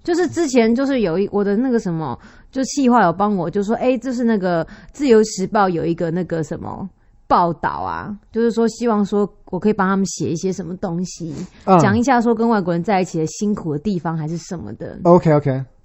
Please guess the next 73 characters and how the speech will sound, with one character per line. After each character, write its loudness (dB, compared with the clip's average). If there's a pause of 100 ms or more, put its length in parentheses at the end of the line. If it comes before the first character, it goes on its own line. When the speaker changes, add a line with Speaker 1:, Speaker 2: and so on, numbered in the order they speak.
(120)
Speaker 1:
然 0
后 4
他 4
是 -2
负 -4
责 0
某 2
某 0
个 -2
单 -2
元， -6 (380)
然 0
后 4
就 -2
叫 0
我 0
写， -6
还 0
有 2
就 -4
是 -2 (220)
问 4
了 2
我 0
说 -2
，“你 -2
们 0
觉 -2
得 2
跟 0
外 2
国 -2
人 0
相 -2
处 -6
有 -2
五 -8
个 -4
就 -6
是 -4 (300)
觉 2
得 6
不， -4
比 -8
较 0
不 -4
方 0
便 0
的 -4
地 -2
方， 2
Speaker 2:
嗯。 -6
Speaker 1:
讲 -2
一 -2
下 0
还 -2
什 -8
么 -12
的。” -12 (440)
我 2
为 8
了 6
这 0
件 0
事 -4
情， 0
我 2
还 2
真 -2
的 4
还 0 (300)
非 2
常 4